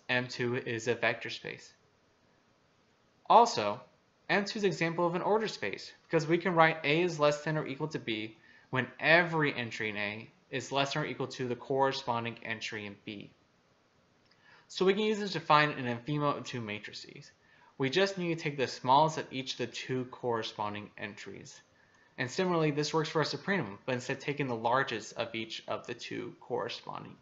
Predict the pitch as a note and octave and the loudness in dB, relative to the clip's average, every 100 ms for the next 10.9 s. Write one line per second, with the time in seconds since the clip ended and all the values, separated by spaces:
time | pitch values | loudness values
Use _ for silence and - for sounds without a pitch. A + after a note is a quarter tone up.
0 | - - - - - - _ _ _ _ | -20 -18 -16 -18 -20 -20 _ _ _ _
1 | _ _ _ _ _ _ C3+ C3 C#3 D3 | _ _ _ _ _ _ 2 6 6 4
2 | - D3 C#3+ C#3 C3 D3 F3 E3+ - C3+ | 2 0 -2 -4 -2 0 2 0 2 2
3 | B2+ B2 - C3+ C3 B2 A2 G2 - - | 2 -2 -6 -4 -2 -2 -2 -4 -6 -10
4 | - A2+ A2+ G#2 F#2 - _ _ _ - | -6 -4 -4 -6 -12 -16 _ _ _ -4
5 | D3+ D3+ - C#3+ C3+ A2+ A2 - B2 A#2 | 2 2 4 2 4 2 2 -2 0 0
6 | A#2 A2 A2 G2+ G2 - - - - _ | 0 -6 -6 -8 -8 -10 -10 -14 -18 _
7 | _ _ _ _ D3+ D3+ G#3 A3+ G3 C#3 | _ _ _ _ -2 0 2 4 6 6
8 | A2+ - A#2 G#2 G#2 G#2 A#2+ B2 A#2 - | 4 2 0 0 -4 -6 -2 0 0 2
9 | D#3 C#3 A#2 G#2 - - - _ _ _ | 2 4 2 2 -2 -10 -14 _ _ _
10 | _ - C3+ C#3+ D3 - A2+ A2 | _ 0 0 0 -4 -2 -2 -2